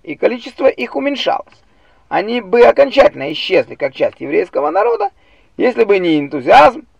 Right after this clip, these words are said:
двух евреев из Европы, которые возродили эту общину. Подготовительную работу проделал первый из них, французский еврей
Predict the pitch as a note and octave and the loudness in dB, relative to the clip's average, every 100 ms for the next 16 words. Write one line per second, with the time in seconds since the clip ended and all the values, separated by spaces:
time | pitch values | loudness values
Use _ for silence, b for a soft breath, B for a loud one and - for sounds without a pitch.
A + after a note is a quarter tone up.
0 | - C#3 D3+ A#2 C3 - D#3 D3+ A#3+ G#3+ | -10 -6 -6 -6 -6 0 0 0 -6 -8
1 | A3+ D#3 - - _ _ B2+ A3 A#3+ D3 | -8 -8 -10 -12 _ _ -4 2 4 4
2 | B2+ B2+ C#3 G#3+ - - - C#3+ - - | 4 0 -4 -6 -6 -6 -4 -4 -4 -10
3 | - _ _ _ b b b b b b | -20 _ _ _ b b b b b b
4 | _ D#3 G#3+ A#3+ B3 F#3+ D#3 D3+ F3 - | _ 2 6 6 6 2 -2 -2 2 2
5 | D#4 - F#4 F#4 - _ _ - F3 F#3+ | 4 2 2 -4 -8 _ _ 0 2 6
6 | D4 C4 - G#3 D3 A#2+ G2+ G2 - C#3+ | 6 6 4 4 4 0 -8 -16 -8 -2
7 | D#3 G3 E3+ G#3 A#3 D4 E4 F#4+ | -2 -2 -8 -6 -2 2 2 0